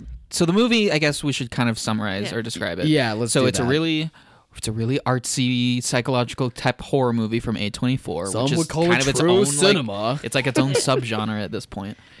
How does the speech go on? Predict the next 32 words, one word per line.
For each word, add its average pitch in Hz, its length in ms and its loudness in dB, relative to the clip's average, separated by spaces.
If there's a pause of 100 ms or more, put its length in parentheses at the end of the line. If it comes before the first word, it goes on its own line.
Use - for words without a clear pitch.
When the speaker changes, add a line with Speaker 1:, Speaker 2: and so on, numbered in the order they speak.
(140)
Speaker 1:
But 131 100 -2
it's 120 80 -6
from 147 140 -4
the 139 80 0
director 135 320 0
of 151 120 -6
The 170 80 -2
Witch, 120 380 -2
Robert, 113 540 -2 (500)
Robert 123 400 -4
or - 40 -10
Roger? - 520 -12
Speaker 3:
Robert 131 440 0
Speaker 1:
Robert 123 360 2
Speaker 3:
Eggers. 87 160 -2
Speaker 1:
Eggers. - 340 -10
Speaker 3:
Yes. 85 480 -8
Speaker 1:
And, 113 280 -2
uh, 85 160 -8 (360)
it's - 120 -16
a 123 40 -10
simple 135 300 -6
story 131 240 -2
about 123 180 -4
two 131 140 -6
dudes, 131 500 -4 (220)
Robert - 200 -10
Pattinson 113 280 -6
and 107 80 -6
Willem 104 160 -6
Dafoe, 127 340 -4 (440)
who 104 440 -4